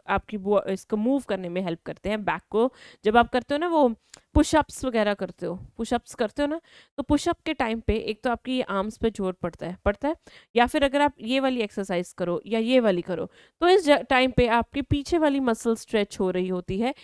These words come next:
तो यहाँ पर जो भी मसल है, ये सारी इसी बोन पे अटैच होती है, क्योंकि ये स्केलेटल मसल्स हैं, तो obviously skeletal muscles will be attached to the bones। तो यहाँ पर आपकी बहुत सारी मसल्स बेटा अटैच होती है। फाइन,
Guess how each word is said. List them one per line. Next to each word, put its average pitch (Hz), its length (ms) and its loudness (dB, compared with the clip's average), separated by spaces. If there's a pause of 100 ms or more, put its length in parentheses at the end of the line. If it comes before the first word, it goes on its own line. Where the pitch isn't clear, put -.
(260)
तो 294 80 0
यहाँ 285 420 0
पर 285 120 2
जो 254 200 -2
भी 311 120 0
मसल 208 360 -4
है, 185 80 -2
ये 226 120 0
सारी 208 260 -2
इसी 277 400 0
बोन 214 380 0
पे 208 120 0
अटैच 175 420 -4
होती 175 220 -8
है, 165 140 -8 (340)
क्योंकि 262 200 -2
ये 269 160 0
स्केलेटल 254 580 0
मसल्स 277 500 0
हैं, 277 180 0
तो 175 180 -2
obviously 214 400 -6
skeletal 185 440 -4
muscles 190 340 -6
will 175 140 -10
be - 100 -6
attached 170 420 -8
to 185 100 -10
the 339 100 2 (140)
bones। - 300 -4 (280)
तो 233 60 0
यहाँ 233 180 2
पर 262 160 0
आपकी 277 220 -2
बहुत 254 400 6
सारी 262 300 2
मसल्स 214 420 2
बेटा 254 280 2 (300)
अटैच 170 460 -4
होती 175 220 -10
है। 175 80 -8
फाइन, 339 240 2